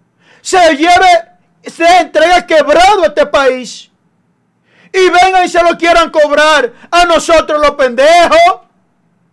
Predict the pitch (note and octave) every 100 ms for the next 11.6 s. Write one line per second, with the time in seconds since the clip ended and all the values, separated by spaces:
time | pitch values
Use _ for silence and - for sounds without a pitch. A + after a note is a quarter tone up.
0 | _ _ _ _ _ - F4 E4 F4 F4+
1 | F4 E4+ D#4 D4+ E4+ E4 E4 D#4 D4+ C#4
2 | D#4+ F#4 F4+ - - _ _ _ _ _
3 | _ - F4 F4+ F4+ F#4 F4 E4+ E4 E4
4 | E4+ F4 E4+ D#4+ E4 E4 E4+ E4 D#4+ A3
5 | D#4 E4 E4+ E4 D#4 D4+ D#4+ E4+ F4 F4
6 | F4 F4+ _ _ _ _ _ _ _ _
7 | _ - E4 D#4+ E4+ E4 E4 D#4+ D#4+ F4+
8 | E4+ C#4+ - _ _ D#4+ D4+ E4+ E4+ D#4+
9 | D#4+ D#4+ D4 D#4 D#4+ D#4+ D4+ D4+ D#4 D#4
10 | D#4 D#4 D#4+ D4+ D#4+ C#4 D#4 C#4+ D#4 D4+
11 | C4 C#4+ E4+ E4+ E4+